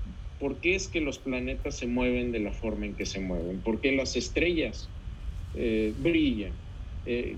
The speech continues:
qué es lo que, cómo podemos llegar a la luna, cómo podemos, todas estas cuestiones fueron impulsadas por una duda, pero una duda muy sana. El problema acá es que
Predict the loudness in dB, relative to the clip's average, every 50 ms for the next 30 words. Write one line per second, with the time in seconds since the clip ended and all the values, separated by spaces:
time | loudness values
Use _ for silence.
0 | -6 0 4 6 6 8 8 6 6 4 4 2 0 0 2 2 2 2 2 0
1 | 0 0 0 -2 -2 0 0 2 2 2 2 0 -2 -2 -2 -2 -2 -2 0 -2
2 | -2 -2 -2 -2 -2 -2 -2 -2 -2 -2 -2 -4 -4 -4 -4 -4 -2 0 2 2
3 | 0 0 -2 -2 -2 -2 -4 -6 -6 -6 -6 -6 -4 -2 -2 0 0 0 -2 -2
4 | -2 -4 -4 -2 -4 -4 -4 -4 -4 -4 -4 -2 0 2 2 2 2 0 -2 -4
5 | -6 -8 -8 -6 -6 -4 0 2 4 4 4 4 4 4 2 2 2 2 2 2
6 | 2 2 2 2 2 2 2 0 -2 -2 0 0 2 2 2 2 0 0 2 2
7 | 2 2 0 0 -2 -2 0 0 0 -2 -2 -2 0 0 0 0 -2 -2 -2 -2
8 | -2 0 0 -2 -2 -2 -2 -2 -4 -4 -4 -6 -6 -8 -8 -10 -10 -10 -10 -8
9 | -8 -4 0 2 2 2 4 4 4 4 4 4 4 2 2 0 0 0 0 0
10 | -2 -2 -2 -2 -2 0 -2 -2 -2 -2 -2 -2 -4 -2 2 2 4 4 2